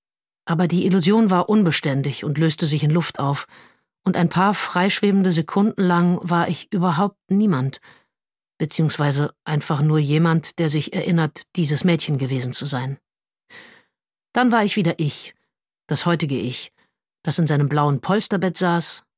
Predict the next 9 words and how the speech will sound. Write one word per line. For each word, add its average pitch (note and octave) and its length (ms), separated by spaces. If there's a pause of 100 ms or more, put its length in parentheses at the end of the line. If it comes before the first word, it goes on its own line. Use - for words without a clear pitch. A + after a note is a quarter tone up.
(100)
während D#3+ 300
durchs - 200
offene F3 320
Fenster D3 560
Meeresluft C#3 720
hereinströmte. B2 840 (1900)
Das D3+ 160
war D3 100
ungewöhnlich. C#3 640